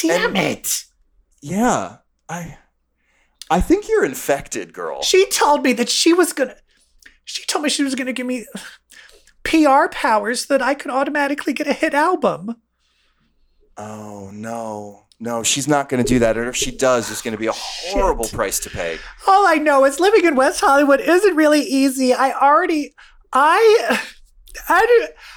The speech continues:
Speaker 1: I wanted to perform Monday night at Mickey's and they said it's drag night. And I'm like, "Excuse me, who's a bigger drag queen than me?" But then it turned out <laughs> that there, there was someone called Heidi in Closet that was performing there and I got bumped by her.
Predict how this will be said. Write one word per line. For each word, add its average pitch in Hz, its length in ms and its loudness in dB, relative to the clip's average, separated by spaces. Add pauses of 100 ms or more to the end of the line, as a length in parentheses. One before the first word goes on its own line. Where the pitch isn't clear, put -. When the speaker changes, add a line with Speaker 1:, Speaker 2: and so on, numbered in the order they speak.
(220)
Speaker 1:
I 311 160 2
wanted 359 340 2
to 349 80 2
perform 294 500 0
Monday 277 320 2
night 285 220 2
at 262 160 -6
Mickey's 285 420 -2
and 277 100 -4
they 294 100 0
said 294 180 -4
it's 294 180 -6
drag 277 480 0
night. 247 220 0
And 226 100 -2
I'm 233 160 0
like, 233 220 2
"Excuse 233 560 -4
me, 220 120 0
who's 226 140 0
a 240 60 -6
bigger 220 220 -4
drag 208 320 -2
queen 208 200 -10
than 214 300 -10
me?" 254 480 2 (340)
But 294 240 0
then 311 280 4
it 285 200 -6
turned 370 400 0 (100)
out 330 400 2
<laughs> - 20 2
that - 260 -6 (180)
there, 359 300 0 (840)
there 392 160 4
was 403 240 2
someone 339 360 0
called 370 260 2
Heidi 311 520 0
in 311 160 -2
Closet 294 760 2
that 269 100 2
was 269 140 -2
performing 277 540 0
there 269 180 4
and 269 160 0
I 294 120 2
got 277 380 0
bumped 415 380 2
by 277 280 4
her. 269 440 0